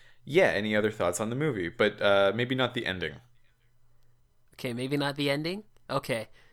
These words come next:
Speaker 2: so, I'm trying to think. Uh, Team Rocket didn't do a thing in that movie.
Speaker 1: Team
Speaker 2: And I
Speaker 1: Rocket
Speaker 2: mean
Speaker 1: was there to be there, and I think it would have just been better if th-, they weren't.
Speaker 2: Well, I mean,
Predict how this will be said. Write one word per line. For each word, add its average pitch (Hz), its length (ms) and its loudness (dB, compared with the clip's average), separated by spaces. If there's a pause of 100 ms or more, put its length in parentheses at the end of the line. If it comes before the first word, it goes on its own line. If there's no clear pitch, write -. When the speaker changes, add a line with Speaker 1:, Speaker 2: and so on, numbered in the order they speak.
Speaker 2:
so, 127 440 -2 (420)
I'm - 80 -20
trying 190 240 0
to 180 60 -2
think. 160 420 -4 (240)
Uh, 175 260 8
Team 262 300 2
Rocket 226 340 2
didn't 170 220 0
do 151 180 2
a 131 60 2
thing 127 500 0 (320)
in 151 160 0
that 135 180 2
movie. 131 460 -2
Speaker 1:
Team - 160 6
Speaker 2:
And - 80 10
I - 40 10
Speaker 1:
Rocket 202 100 6
Speaker 2:
mean - 100 6
Speaker 1:
was 127 220 4
there 147 260 10
to 151 140 -4
be 123 180 2
there, 123 320 8
and 107 220 -2
I 110 80 2
think 131 320 -6 (100)
it 113 180 -2
would 101 180 0
have 98 100 -6
just 101 240 -4
been 98 160 -6
better 110 260 4
if 107 160 -6 (180)
th-, 85 180 -10
they 95 120 2
weren't. 85 400 -8 (1120)
Speaker 2:
Well, 277 440 4
I 208 160 0
mean, 233 380 0